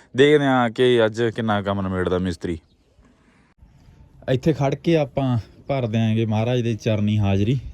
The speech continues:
ਤੇ ਨਾਲੇ ਕਰ ਦਿਆਂਗੇ ਕੀਰਤਨ ਸਰਵਣ। ਇਹ ਤੋਂ ਬਾਅਦ ਚੱਲਦੇ ਹਾਂ ਆਪਾਂ, ਫਿਰ ਕਰਦੇ ਹਾਂ ਆਪਣੇ ਕੰਮ ਦੁਬਾਰੇ ਕੰਟੀਨਿਊ।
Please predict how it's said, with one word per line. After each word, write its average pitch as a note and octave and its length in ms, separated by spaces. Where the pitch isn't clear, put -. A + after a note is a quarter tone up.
ਤੇ A2+ 80
ਨਾਲੇ G#2 260
ਕਰ G#2 240
ਦਿਆਂਗੇ G#2 760
ਕੀਰਤਨ G#2 420
ਸਰਵਣ। G2+ 400
ਇਹ B2+ 80
ਤੋਂ C3+ 100
ਬਾਅਦ B2 260
ਚੱਲਦੇ G#2+ 360
ਹਾਂ G#2+ 140
ਆਪਾਂ, G#2 260
ਫਿਰ G#2 140
ਕਰਦੇ G2+ 380
ਹਾਂ G2 80
ਆਪਣੇ G2 260
ਕੰਮ G2 340
ਦੁਬਾਰੇ G2 280
ਕੰਟੀਨਿਊ। G2 500